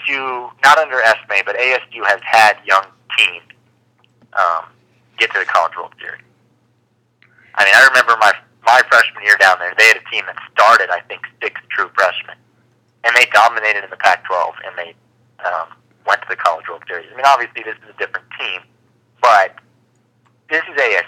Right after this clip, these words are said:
U. Like, that's the standard every year. And from what I've seen in my time at A S U, regardless of if the team's a veteran team or a young team, they usually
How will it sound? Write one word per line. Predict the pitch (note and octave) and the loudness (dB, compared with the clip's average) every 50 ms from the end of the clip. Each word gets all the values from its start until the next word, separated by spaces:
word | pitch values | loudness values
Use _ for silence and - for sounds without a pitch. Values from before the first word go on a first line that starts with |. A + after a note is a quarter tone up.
| - - | -8 -12
U. | B2 B2+ G#2+ G2 F#2 | -10 -8 -8 -6 -4
Like, | F2+ F2+ F2+ F2 _ | -4 -4 -4 -2 _
that's | A2 A2+ - - | -2 -2 -2 -4
the | - A2+ - - | -10 -16 -12 -6
standard | - C3+ C#3 C3 A2 G#2 | -2 -2 0 0 2 2
every | G#2 G2 F#2+ F#2+ G2 F#2 - | 2 2 0 0 -6 -4 0
year. | G#2+ G#2+ F#2+ F2+ E2+ - - _ _ _ _ _ _ _ _ _ _ _ _ _ _ - | 2 2 4 2 0 -2 -8 _ _ _ _ _ _ _ _ _ _ _ _ _ _ -4
And | A#2 A2+ A2 G2+ G2+ | 0 0 0 0 0
from | B2 A#2+ A2+ | 0 0 2
what | A#2 B2+ C#3 | 2 4 4
I've | D#3 F3+ E3 - - - | 4 4 2 0 -6 -14
seen | C#3+ C3+ | -10 -8
in | B2+ A#2 | -4 -2
my | A2 G#2 G2 | 0 0 0
time | - B2 C#3 D3 C#3+ | 2 2 2 2 2
at | A#2 A2 | 0 -2
A | G#2+ G#2 | 0 0
S | G2+ - - - | -2 -2 -4 -10
U, | G#2+ G2+ F#2+ | -16 -16 -12
regardless | F#2 G2+ A#2 B2 C#3+ D3 C3 A#2 - - | -6 0 2 2 2 2 -2 -6 -12 -12
of | A2 | -12
if | G#2+ G2+ | -12 -12
the | - - - - | -12 -14 -14 -14
team's | A#2+ G#2+ G2 F#2+ | -14 -12 -10 -8
a | F#2 | -2
veteran | - G#2+ A#2 B2 B2+ B2 A2+ - - | 0 2 4 4 4 2 0 -2 -10
team | A#2+ A2+ G#2+ | -10 -4 -2
or | G2+ | -2
a | F#2+ F#2+ | 0 2
young | G#2 A#2+ B2+ A#2 - - | 2 2 2 0 -4 -12
team, | G2+ G2 F#2+ F#2 _ _ _ _ _ _ _ _ _ _ _ _ _ _ _ _ _ | -12 -12 -12 -14 _ _ _ _ _ _ _ _ _ _ _ _ _ _ _ _ _
they | - B2+ B2 B2+ | -8 -8 -6 -8
usually | D3 F#3 F#3+ F#3 - B2+ A#2+ A#2 A2+ G#2+ G#2 - | -10 -10 -8 -8 -6 -4 -2 -2 -2 -4 -4 -8